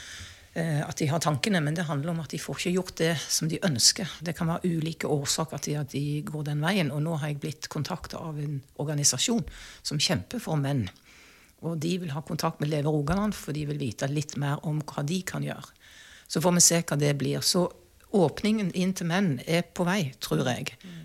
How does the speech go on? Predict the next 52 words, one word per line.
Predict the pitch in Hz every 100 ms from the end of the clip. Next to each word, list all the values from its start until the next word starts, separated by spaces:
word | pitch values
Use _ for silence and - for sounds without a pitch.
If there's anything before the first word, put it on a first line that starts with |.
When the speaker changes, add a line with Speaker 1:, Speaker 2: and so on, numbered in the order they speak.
| -
Speaker 1:
Men | 170
det | 185 185
som | 190 180
de | 180
savner, | - 185 139 156 208
som | - 165
er | 170 165
et | - -
kl-, | - -
klart | - 180 -
og | 165
tydelig | 147 - 175
uttrykk | 175 - 190 -
ifra | 180 202
de, | 254 175 - - - -
det | 185
er |
det | 165
at | 165 160 147 -
de, | 156
de | 160 -
vil | 196 208
ikke | 220
snakke | 226 208 220
om | 220
det, | 139 123
men | 165
de | 165 170
vil | 180
gjerne | - 160 147 170 - - -
håndtere | 190 190 220 202 131
det. | 131 -
De | -
vil | 170 160
ha | 175 -
et | 185
verktøy | 202 190 - - - - - - - -
som | - 156
gjør | 156 -
at | 175
de | 156
kan | -
håndtere | 147 156 151 165 147
den | 143
krisen | - - - -
de | -
står | - 151 156 147
i. | - -
For | 165
det | 175
er | 151
nettopp, | - 117 -